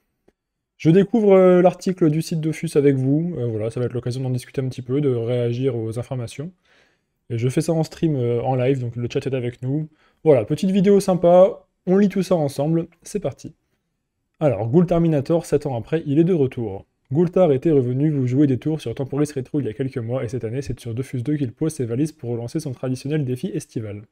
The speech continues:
Alors déjà, on voit sur l'illustration qu'on a le logo du K T A, Cosmos Tournaments Arena, donc ça va être, euh,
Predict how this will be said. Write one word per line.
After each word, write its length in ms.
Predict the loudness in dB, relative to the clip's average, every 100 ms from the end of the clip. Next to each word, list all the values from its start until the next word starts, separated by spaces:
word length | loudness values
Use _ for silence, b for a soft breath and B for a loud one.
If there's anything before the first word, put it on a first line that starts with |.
| _ _ _ _ _ _ _ -16
Alors 140 | -10
déjà, 140 | -4 -4
on 60 |
voit 120 | -4 -6
sur 120 | -8
l'illustration 600 | -8 -8 -8 -10 -10 -12
qu'on 160 | -10 -8
a 80 |
le 240 | -8 -8 -8
logo 240 | -4 -2
du 120 | -2
K 140 | -2 -2
T 140 | -2
A, 220 | -4 -8 _ _ _ _ _ _ _
Cosmos 480 | -6 -4 -2 0 0
Tournaments 360 | 0 -2 -4 -6
Arena, 420 | -4 -4 -4 -8 -8
donc 160 | -12 -10
ça 100 | -8
va 80 | -6
être, 320 | -6 -8 -12
euh, 140 | -14